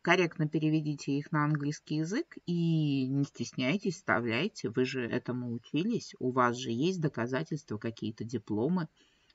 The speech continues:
которые вы получали. Это очень важно.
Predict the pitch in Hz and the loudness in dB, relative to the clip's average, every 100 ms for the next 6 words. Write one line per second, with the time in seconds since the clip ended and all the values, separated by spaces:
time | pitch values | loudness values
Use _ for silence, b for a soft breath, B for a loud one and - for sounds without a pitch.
0 | - 127 117 113 117 117 120 120 - 120 | -4 -2 0 -2 -2 -4 -4 -4 -4 -4
1 | 107 107 135 _ B B B 147 165 220 | -4 -6 -12 _ B B B -2 0 4
2 | 196 - 185 147 123 - - | 2 2 -2 -2 -4 -6 -10